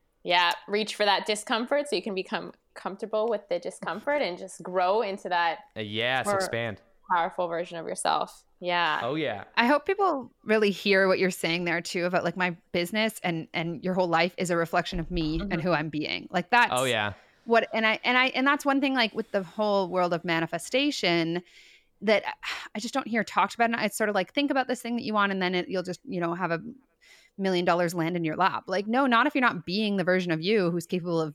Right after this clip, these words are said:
Speaker 3: making a million dollars.
Speaker 2: Yeah.
Speaker 3: <laughs>
Speaker 2: Yeah, it's,
Speaker 1: Yeah.
Speaker 2: it's how you, how you do one thing is how you do everything. I've been listening to this guy, he's an internet marketer guy, but his name's Sam Ovens. He's a real high level
Speaker 3: Oh,
Speaker 2: guy
Speaker 3: yeah.
Speaker 2: though, and,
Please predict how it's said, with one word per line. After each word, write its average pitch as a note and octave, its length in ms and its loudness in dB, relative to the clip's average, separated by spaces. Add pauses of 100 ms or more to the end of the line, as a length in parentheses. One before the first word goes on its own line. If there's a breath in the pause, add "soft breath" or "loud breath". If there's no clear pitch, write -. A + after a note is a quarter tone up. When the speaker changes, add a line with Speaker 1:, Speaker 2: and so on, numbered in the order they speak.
(120)
Speaker 3:
making F#3 320 -2
a E3+ 60 -4
million F3+ 200 0
dollars. F3 280 2
Speaker 2:
Yeah. C3 320 2
Speaker 3:
<laughs> - 340 -8 (320 soft breath)
Speaker 2:
Yeah, D#3 140 2
it's, E3+ 260 -2
Speaker 1:
Yeah. G3 80 4 (140)
Speaker 2:
it's D#3+ 220 -2
how F3+ 160 2
you, G3 180 -2
how F3 220 2
you G3+ 160 0
do F#3 180 0
one E3+ 220 0
thing G3 240 -2
is E3 100 -2
how E3 140 2
you D#3+ 160 0
do C#3+ 160 0
everything. C#3 420 0
I've C#3 100 2
been D3 200 0
listening C#3+ 320 -2
to C#3 160 -2
this A#2+ 260 -2
guy, A#2+ 240 0
he's A#2 140 -2
an A#2+ 80 -2
internet A2+ 260 -2
marketer G2+ 340 -4
guy, F#2+ 200 -2
but G2+ 100 -2
his G#2+ 100 -2
name's A#2 200 -2
Sam A#2 200 -2
Ovens. G#2 360 -2
He's A2 180 -6
a - 20 -20 (280 loud breath)
real E3+ 160 2
high E3+ 180 0
level D#3 300 2
Speaker 3:
Oh, - 20 0
Speaker 2:
guy E3+ 240 4
Speaker 3:
yeah. D3+ 80 2
Speaker 2:
though, A#2 160 2
and, A#2 160 -2